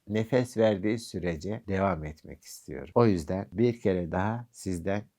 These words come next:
izin istiyorum. Sizin gözlerinize dokunmak, sonra da sizin gönüllerinize misafir olarak böyle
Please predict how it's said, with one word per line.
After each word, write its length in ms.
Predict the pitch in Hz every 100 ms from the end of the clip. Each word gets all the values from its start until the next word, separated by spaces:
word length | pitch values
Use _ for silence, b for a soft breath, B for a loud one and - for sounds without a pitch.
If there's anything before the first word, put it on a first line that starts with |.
| _ 92
izin 280 | 76 80
istiyorum. 480 | 73 - - 73 67
Sizin 360 | - 120 151 117
gözlerinize 680 | 110 101 92 98 90 107 95
dokunmak, 560 | - 82 80 85 90
sonra 260 | 131 107 87
da 60 |
sizin 300 | 80 98 104
gönüllerinize 680 | 85 101 101 101 98 98 107
misafir 520 | 101 - 98 - -
olarak 520 | 98 80 76 80 90 110
böyle 340 | 107 101